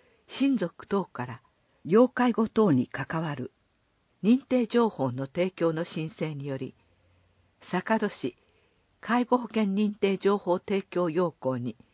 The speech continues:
基づいて提供を行います。提供する認定情報は、特記事項を含む認定調査票、主治医意見書、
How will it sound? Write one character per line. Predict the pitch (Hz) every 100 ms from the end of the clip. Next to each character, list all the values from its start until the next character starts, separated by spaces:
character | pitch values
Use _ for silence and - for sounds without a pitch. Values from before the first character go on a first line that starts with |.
| _ -
基 |
づ | 151 220 202 202
い | 175
て | - - -
提 | 185 190
供 | - 180 165
を | -
行 | -
い | 156 143 143
ま | 139
す。 | - - _ _ _ _ _ _ _ _ -
提 | 233 240
供 | 240 233
す | - 208
る | 202
認 | 196 214
定 | - 202
情 | 190 190
報 | 160 123 127
は、 | 123 - _ _ _ _ _ _ -
特 | 202 -
記 | -
事 | 254 262
項 | - 143 131
を | 139
含 | - 151 131
む | - _ _ _ _ _ -
認 | 240 285
定 | 240 233
調 | - 220
査 | - 196
票、 | - 165 139 _ _ _ _ _ _ _ _
主 | - 202
治 | - 240
医 | - 135
意 |
見 | - 185 180
書、 | - 160 -